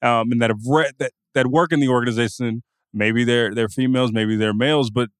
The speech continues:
that have read what, what ha-, Ime Udoka has done and are like, "Why would you bring this guy into our organization, into the fold right now,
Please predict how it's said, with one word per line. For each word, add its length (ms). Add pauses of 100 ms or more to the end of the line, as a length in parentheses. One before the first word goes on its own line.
that 280
have 240
read 300
what, 200 (320)
what 220
ha-, 180 (120)
Ime 160
Udoka 520
has 200
done 400 (400)
and 440
are 120
like, 180
"Why 300
would 220
you 80
bring 300
this 160
guy 260
into 260
our 180
organization, 580
into 240
the 100
fold 360
right 260
now, 280